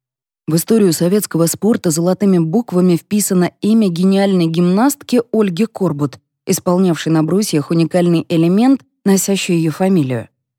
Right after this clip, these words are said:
Петля Корбут настолько сложна и травмоопасна, что сейчас она запрещена.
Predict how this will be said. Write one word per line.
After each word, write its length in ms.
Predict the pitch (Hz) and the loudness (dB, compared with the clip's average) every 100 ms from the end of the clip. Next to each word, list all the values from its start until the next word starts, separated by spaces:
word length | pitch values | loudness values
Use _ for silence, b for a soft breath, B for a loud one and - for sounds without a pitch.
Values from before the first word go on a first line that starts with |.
| _ _ _ _ _ | _ _ _ _ _
Петля 360 | 247 254 285 277 | 0 2 0 2
Корбут 440 | 302 330 262 214 | 0 2 0 0
настолько 600 | 226 240 285 302 254 208 | 0 0 0 0 0 -2
сложна 500 | 214 233 247 277 277 | 0 0 2 2 2
и 220 | - 233 | 0 0
травмоопасна, 840 | - 214 233 214 247 294 311 208 165 | 2 2 2 2 2 0 2 0 0
что 280 | - - 240 | -2 -2 0
сейчас 540 | 262 202 208 247 247 | 0 -2 0 0 2
она 240 | 240 196 | 2 2
запрещена. 760 | 208 208 240 - 269 262 156 | 0 -2 -2 0 2 2 0